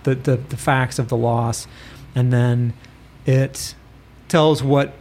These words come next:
exposures there were on the pol-, from the policy. You know, so if it's dwelling, um, if it's contents, if it's, it's loss of use, it tells how the, the peril is,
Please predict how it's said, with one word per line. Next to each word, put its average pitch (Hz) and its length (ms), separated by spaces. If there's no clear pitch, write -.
exposures 139 720
there 135 100
were 127 260
on 127 100
the 120 60
pol-, 160 300
from 143 140
the 127 80
policy. 143 480
You 135 100
know, 123 80
so 117 140
if - 80
it's 123 100
dwelling, 131 560
um, 113 560
if 123 220
it's - 500
contents, 135 800
if 120 120
it's, - 280
it's - 260
loss 131 320
of 117 80
use, 147 560
it 135 120
tells 131 800
how 139 360
the, 123 260
the - 80
peril 143 720
is, 127 140